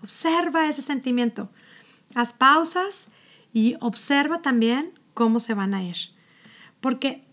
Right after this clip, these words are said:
todos los sentimientos son creados por nuestros pensamientos. Y esa hambre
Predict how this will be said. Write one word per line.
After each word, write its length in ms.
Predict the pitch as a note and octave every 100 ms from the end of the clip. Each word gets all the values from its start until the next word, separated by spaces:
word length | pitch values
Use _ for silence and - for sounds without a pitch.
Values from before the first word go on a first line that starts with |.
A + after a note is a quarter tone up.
| _
todos 320 | - D#4+ F#4
los 160 | F#4 F#4
sentimientos 880 | - G#3+ G#3 G3+ G3 G3 D4 E4+ -
son 300 | - - A#3+
creados 460 | A#3 A#3+ G#3+ A3 -
por 160 | A3
nuestros 340 | G3 F3 - -
pensamientos. 960 | F#3 F3 F#3 F#3 F3+ F3 - - - _ - - - -
Y 100 | A3+
esa 300 | A#3+ - G4+
hambre 460 | F#4+ C#4 C#4 F4